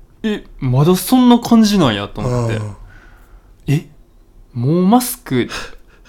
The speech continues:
Speaker 2: あ、
Speaker 1: まあ、緩和するとかニュースなってたしな。
Speaker 2: あ、まだそんな感じなんや」と思って。いや、俺、劇場やから、笑うとこやからかなと思って。
Speaker 1: あー、なるほどね。
Speaker 2: そう。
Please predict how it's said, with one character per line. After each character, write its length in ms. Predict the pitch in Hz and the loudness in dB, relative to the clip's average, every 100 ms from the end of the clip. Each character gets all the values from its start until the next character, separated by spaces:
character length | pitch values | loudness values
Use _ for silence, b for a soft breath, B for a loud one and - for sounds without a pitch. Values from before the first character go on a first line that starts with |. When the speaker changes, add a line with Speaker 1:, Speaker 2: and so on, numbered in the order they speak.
| b | b
Speaker 2:
あ、 80 | - | -10
Speaker 1:
ま 200 | 113 156 | 0 2
あ、 40 | 131 | 6
緩 240 | 185 208 | 8 10
和 120 | 214 | 8
す 140 | 202 208 | 8 6
る 160 | 214 | 6
と 60 | 160 | 4
か 120 | 151 | 2
ニ 80 | 175 | 4
ュ 40 | |
ー 20 | |
ス 120 | 180 117 | 2 -2
な 60 | |
っ 40 | 120 | 2
て 60 | |
た 80 | 143 | 4
し 20 | |
な。 60 | 147 | 6
Speaker 2:
あ、 140 | 147 | 6
ま 60 | 147 | 4
だ 40 | |
そ 320 | 156 147 180 | 4 0 2
ん 140 | 254 302 | 6 6
な 140 | 311 | 6
感 280 | - 294 285 | 6 4 6
じ 100 | 277 | 4
な 120 | 208 | 4
ん 20 | |
や」 120 | 139 120 | 4 2
と 80 | 113 | -2
思 100 | 107 | -4
っ 40 | |
て。 180 | - 101 | -6 0
い 40 | |
や、 240 | 123 107 - b b _ b b _ | 2 2 -4 b b _ b b _
俺、 540 | - 127 117 110 - - _ _ _ _ _ _ _ _ _ - - - | -6 0 0 0 -4 -12 _ _ _ _ _ _ _ _ _ -20 -20 -10
劇 420 | 143 208 208 302 | 2 2 6 6
場 120 | 285 | 8
や 100 | 285 | 6
か 120 | 160 113 | 4 2
ら、 300 | 110 98 - - - - - - - | 0 -2 -12 -20 -20 -20 -20 -20 -12
笑 460 | - 165 277 330 330 | 4 6 8 8 8
う 40 | |
と 140 | 330 339 | 6 6
こ 120 | 208 | 8
や 120 | 147 | 6
か 100 | 131 | 6
ら 80 | 117 | 2
か 100 | 135 | 2
な 120 | 135 | 2
と 120 | 127 | 0
思 100 | 107 | -6
っ 40 | - | -8
て。 140 | - - - | -18 -4 6
Speaker 1:
あ 960 | 208 233 233 233 226 226 220 214 196 | 8 10 8 6 0 -12 0 4 4
ー、 260 | 202 - 160 | 0 -6 2
な 120 | 165 | 6
る 80 | 170 | 6
ほ 60 | 165 | 4
ど 20 | |
ね。 140 | 190 240 B B _ | 0 -4 B B _
Speaker 2:
そ 220 | - - | -16 -12
う。 100 | 110 | -12